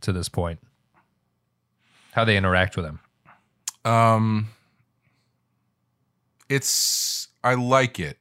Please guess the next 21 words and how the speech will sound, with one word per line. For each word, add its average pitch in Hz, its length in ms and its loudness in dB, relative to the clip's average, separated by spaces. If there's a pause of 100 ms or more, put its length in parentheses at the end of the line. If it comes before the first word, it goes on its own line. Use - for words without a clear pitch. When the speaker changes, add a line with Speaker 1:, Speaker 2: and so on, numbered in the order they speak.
Speaker 2:
It's, - 360 -8
uh, 104 280 0
it's 113 200 -8
fairly 190 580 0
one 143 460 2
note, 131 340 0
I've 135 260 -2
noticed. 143 520 -2 (960)
Uh, 104 280 2
it's - 460 -4 (300)
usually 117 500 0
all 113 180 6
sort 110 380 0
of 98 140 -6
the 98 80 -6
same 101 640 -2 (160)
iteration 98 680 -4
of, 90 320 -6
uh, 82 500 -4 (960)
you 87 80 -8
know, 76 220 -8